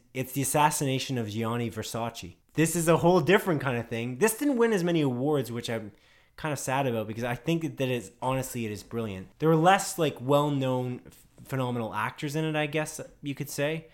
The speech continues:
One known, very known actor is Penelope Cruz.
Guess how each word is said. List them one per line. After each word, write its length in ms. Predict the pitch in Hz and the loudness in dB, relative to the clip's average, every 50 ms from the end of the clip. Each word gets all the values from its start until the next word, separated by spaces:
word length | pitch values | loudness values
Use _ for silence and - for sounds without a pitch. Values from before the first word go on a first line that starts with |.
| _ _ _ _ | _ _ _ _
One 420 | - 131 139 147 147 151 147 143 139 | -2 2 4 4 4 4 4 4 4
known, 380 | 139 139 143 143 143 - 123 | 4 4 4 2 0 -2 -2
very 180 | 123 135 135 135 | 0 0 0 2
known 200 | 131 127 123 120 | 0 0 0 0
actor 400 | 120 120 123 - - 123 117 113 | -2 -2 -4 -4 -6 -6 -4 -4
is 240 | 110 113 110 98 - | -4 -4 -6 -6 -6
Penelope 340 | - 123 117 117 113 117 110 | -6 -4 -4 -4 -4 -6 -8
Cruz. 520 | - - - 120 120 127 131 127 - - | -8 -6 -6 -4 -2 -2 -4 -4 -6 -10